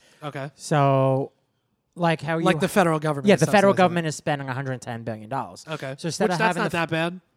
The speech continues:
Speaker 1: bad.
Speaker 2: Uh,
Speaker 1: But go ahead.
Speaker 2: Well, the pr-, well, then the argument becomes if it's a hundred and ten and you have, what, twenty-four million people without insurance right now? How many people right now don't have insurance,
Speaker 1: No, no, no, no,
Speaker 2: technically?
Speaker 1: no. It'd be tw-, it'd be that many millions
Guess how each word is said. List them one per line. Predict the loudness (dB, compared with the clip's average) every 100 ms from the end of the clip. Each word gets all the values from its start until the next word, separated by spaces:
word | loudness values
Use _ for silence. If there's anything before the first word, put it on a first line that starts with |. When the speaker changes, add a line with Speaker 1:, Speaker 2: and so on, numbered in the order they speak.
| _ _ _ _ _ _ _ _ _ _ _ _ _ _ _ _
Speaker 1:
bad. | 0
Speaker 2:
Uh, | 4 4 4 2
Speaker 1:
But | 2
go | 2
ahead. | 2 0 -6 _ _ _ -20 -20 _ 2
Speaker 2:
Well, | 2
the | 2
pr-, | -2 -12 -12 -16 _ -16 -16 -20 _ -4
well, | 2 2 2
then | 2 0 0
the |
argument | 2 2 2 -4 -6
becomes | -6 -4 -4 -4 -6
if | -6
it's | -4
a | -4
hundred | -2 -4
and | -6
ten | -8 -6 -2 -2 -4
and | -6 -8
you | -6
have, | -6 -6 -6 -8 -10
what, | -8 -8
twenty-four | -8 -10 -6 -6
million | -6 -10
people | -10 -12
without | -10 -8
insurance | -8 -8 -8 -8
right | -8 -8
now? | -8 -12 _ _ _ _ _ _ _ _ -6
How | -4
many | -2
people | 0 2 4
right | 4
now | 2 2
don't | 2
have | 0 -2
insurance, | -4 -6 -8 -12 -16 -4
Speaker 1:
No, | 0
no, | 0
no, | 0 0
no, | -2
Speaker 2:
technically? | -4 -4
Speaker 1:
no. | 0
It'd | 2
be | 2
tw-, | 0 -6 -8
it'd | -6 -2
be | 2
that | 4 2
many | 2 -2
millions | 0 0 0 -2